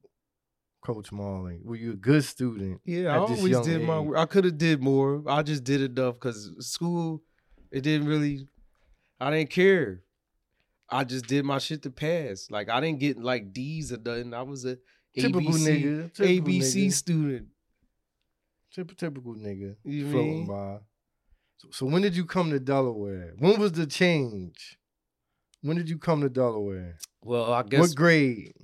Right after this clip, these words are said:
Speaker 2: Uh, the summer. So I was going into the eighth grade.
Speaker 1: So you about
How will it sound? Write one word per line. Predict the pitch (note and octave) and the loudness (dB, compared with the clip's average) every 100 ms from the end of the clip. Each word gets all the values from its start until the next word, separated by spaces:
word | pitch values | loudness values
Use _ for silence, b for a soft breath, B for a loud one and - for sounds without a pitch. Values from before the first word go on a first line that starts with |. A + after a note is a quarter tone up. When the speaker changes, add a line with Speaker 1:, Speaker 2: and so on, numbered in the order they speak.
| _ _ _ _ _ _ - | _ _ _ _ _ _ -8
Speaker 2:
Uh, | B2 C3 B2 A#2+ G#2 - | -4 -2 -2 -4 -8 -14
the | A#2+ | -6
summer. | - D#3+ D#3+ C3 A2+ G2+ - - | 0 2 2 0 -4 -10 -16 -12
So | A#2+ A2+ A2+ | -12 -8 -4
I | B2 | -2
was | A#2+ | -2
going | G#2+ B2 B2 B2 | -4 -2 -2 -2
into | B2 A#2+ | -4 -6
the | A2 G2+ F#2 | -8 -10 -6
eighth | B2 A2+ G2+ | -6 -6 -10
grade. | A#2 A2+ G2 F2 _ _ _ _ _ _ _ _ _ _ - | -10 -10 -10 -14 _ _ _ _ _ _ _ _ _ _ -16
Speaker 1:
So | A#2 | -4
you | B2+ | -2
about | A#2 A2+ B2 A2+ G2+ | 0 2 2 0 -4